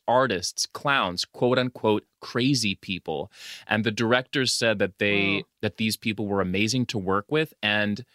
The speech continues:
Speaker 1: the, the directors themselves wanted to create a community like they actually had in their own lives.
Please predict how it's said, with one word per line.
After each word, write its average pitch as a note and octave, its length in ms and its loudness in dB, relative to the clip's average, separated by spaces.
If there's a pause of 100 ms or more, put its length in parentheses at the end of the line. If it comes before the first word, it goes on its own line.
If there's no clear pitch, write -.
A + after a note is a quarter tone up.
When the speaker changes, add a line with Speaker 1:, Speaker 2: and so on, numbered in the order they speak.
(400)
Speaker 1:
the, A#2 280 -2
the A#2 120 2
directors B2 480 0
themselves G#2 720 0
wanted A2 380 0
to - 100 -8
create G#2 540 -2
a G2 60 -10
community G2+ 680 0 (120)
like G2+ 280 -2
they A2 220 0
actually G#2 500 -2
had G2 500 -2
in G#2+ 160 -4
their G#2+ 220 -2
own F#2 260 -6
lives. F#2 800 -2